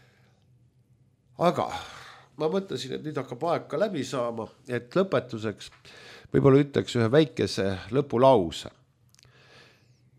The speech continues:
Looduses kehastumine ja parasiitsüsteemil kehastumine on natuke erinevad. Ma formuleeriks seda niimoodi, et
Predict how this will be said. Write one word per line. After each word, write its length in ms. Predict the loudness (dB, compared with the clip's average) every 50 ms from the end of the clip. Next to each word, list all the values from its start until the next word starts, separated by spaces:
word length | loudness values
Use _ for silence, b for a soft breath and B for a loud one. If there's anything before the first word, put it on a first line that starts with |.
| _ _ _ _ _ _ _ _ _ _ _ 4 8
Looduses 480 | 10 10 10 8 6 2 -4 -4 -6 -8 -4
kehastumine 800 | -4 -2 -2 -2 -4 -6 -8 -8 -6 -6 -6 -6 -8 -8 -10 -8 -8
ja 80 | -6 -4
parasiitsüsteemil 920 | 0 0 2 2 0 -2 -6 -10 -12 -12 -14 -12 -8 -4 -4 -2 -2 -4 -6
kehastumine 800 | -4 -2 -2 -2 -2 -4 -8 -10 -12 -12 -12 -10 -8 -10 -10 -12 -14 -14 _ -4
on 320 | -4 -4 -2 -4 -8 -10 -12 -16 -12 -8 -6
natuke 380 | -6 -6 -6 -10 -12 -10 -10
erinevad. 480 | -10 -10 -10 -14 -16 -18 -20 -20 -20 -20 _ _ _ _ b b b b b b b b b b b b b b b b _ _ _ _ _ _ _ _ _ _ _ _ _ _ _ _ _ _ _
Ma 100 | 0 4 6
formuleeriks 640 | 6 6 6 6 6 8 8 8 6 4 2 -2 -2
seda 140 | -2 0 0
niimoodi, 400 | 2 0 0 -2 -4 -8 -10 -14
et 220 | -16 _ -18 -20